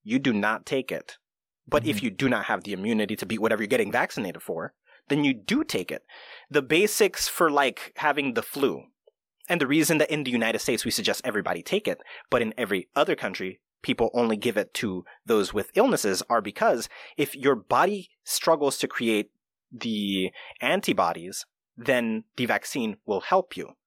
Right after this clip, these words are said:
Speaker 1: But if your body can naturally create them and you put a fake supplement, your body has no reason to learn how to create it, and you've disabled that part of your body, so the vaccine worked against you.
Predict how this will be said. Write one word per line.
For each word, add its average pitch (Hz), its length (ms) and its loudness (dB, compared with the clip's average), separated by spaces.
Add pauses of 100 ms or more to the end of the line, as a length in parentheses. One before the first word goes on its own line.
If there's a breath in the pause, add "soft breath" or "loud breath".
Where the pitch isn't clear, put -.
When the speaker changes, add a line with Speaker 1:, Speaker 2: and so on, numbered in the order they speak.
(460)
Speaker 1:
But 143 120 2
if 131 180 -2
your 131 100 4
body 131 260 2
can 127 160 -4
naturally 120 360 -2
create 156 420 0
them 110 240 0
and 113 200 -4
you 110 100 -6
put - 260 -4
a 95 300 -6
fake - 360 -4
supplement, 101 560 -2
your 107 140 -2
body 139 300 0
has 104 200 -2
no 110 120 0
reason 104 380 0
to - 120 -2
learn 98 260 0
how 107 120 -2
to - 60 -6
create 156 340 2
it, 127 120 2 (240 loud breath)
and 120 140 0
you've 98 160 -2
disabled 113 460 0
that 107 140 0
part 127 180 0
of - 100 -12
your 185 80 -6
body, 165 280 2
so 120 120 -2
the 95 80 0
vaccine 101 380 -4
worked - 260 -8 (180)
against 180 360 0
you. 65 160 -10